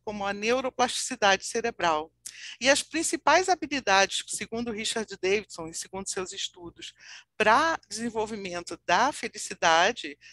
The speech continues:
são a atenção plena, o savoring, ou seja, a nossa capacidade de apreciação, a resiliência e a generosidade,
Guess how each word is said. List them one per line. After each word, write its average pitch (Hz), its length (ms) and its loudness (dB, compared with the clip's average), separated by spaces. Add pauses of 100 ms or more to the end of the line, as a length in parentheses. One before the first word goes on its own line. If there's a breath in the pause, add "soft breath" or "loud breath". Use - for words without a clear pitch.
são 196 300 -2
a 180 80 4
atenção 180 520 -6
plena, 185 640 -8 (140)
o - 80 -12
savoring, 220 800 -6
ou 180 160 -2
seja, 170 440 -4
a 175 40 -4
nossa 190 260 -4
capacidade 214 840 -4
de 202 160 -6
apreciação, 185 1000 -4 (540 loud breath)
a 196 100 4
resiliência 208 1080 -4
e 226 140 -2
a 208 80 4
generosidade, 196 1080 -4